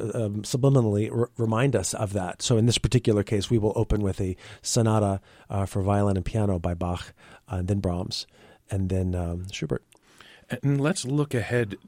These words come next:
Speaker 2: just a little bit,
Speaker 1: Mm-hmm.
Speaker 2: because there's some things, and we'll speak more about these at the time, but I think it's also good to get it on folks' calendars,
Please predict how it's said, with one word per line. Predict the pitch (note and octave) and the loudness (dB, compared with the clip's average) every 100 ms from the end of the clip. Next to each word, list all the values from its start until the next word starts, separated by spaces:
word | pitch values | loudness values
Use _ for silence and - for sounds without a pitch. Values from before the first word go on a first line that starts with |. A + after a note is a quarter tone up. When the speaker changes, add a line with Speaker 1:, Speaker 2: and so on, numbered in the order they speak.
| - | -4
Speaker 2:
just | - F#3+ C3+ | -2 2 2
a | |
little | C3+ A#2+ | 4 4
bit, | D#2+ D2+ - - | 2 0 -2 -6
Speaker 1:
Mm-hmm. | F#2 | 0
Speaker 2:
because | A2 G2 A2 F#2+ | 0 2 0 2
there's | A2+ - | 0 0
some | A2+ | -2
things, | A#2 A#2+ A2 | 2 0 0
and | A2 A2 | 0 2
we'll | B2+ | 2
speak | - - B2 A#2 | 0 -2 -2 0
more | A2+ A2+ | 0 0
about | G2 G2 - | 0 -4 -4
these | G2 F#2 | -6 -4
at | F#2 | -6
the | E2 | -8
time, | - G2 F#2 D#2+ D2+ - - - | -6 -2 -2 -4 -8 -16 -20 -4
but | - G2 | 2 4
I | |
think | G2 A#2 G2+ | 4 0 -2
it's | G2 | -2
also | G2 F#2+ - F#2+ | -2 -2 -2 -6
good | F2 F#2+ F2 | -4 -6 -6
to | |
get | F#2 G2+ | -6 -4
it | F2 - - | -4 -8 -6
on | G2 F#2 | -6 -2
folks' | G2+ - | -4 -4
calendars, | - G#2+ F#2+ F#2 E2 D#2 - | -4 -2 0 -2 -4 -6 -10